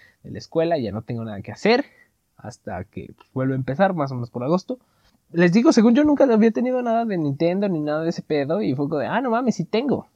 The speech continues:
Y la verdad es que me la pasaba muy bien con esa madre.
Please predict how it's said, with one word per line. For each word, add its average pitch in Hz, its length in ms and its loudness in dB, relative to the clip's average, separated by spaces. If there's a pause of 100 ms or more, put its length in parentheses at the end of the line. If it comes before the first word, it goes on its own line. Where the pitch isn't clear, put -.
(280)
Y 170 280 8
la 180 100 8
verdad 240 180 10
es 381 100 0
que 277 60 0
me 202 100 4
la 147 80 2
pasaba 202 240 2
muy 214 180 4
bien 202 120 2
con 202 140 2
esa 185 180 2
madre. 113 360 -2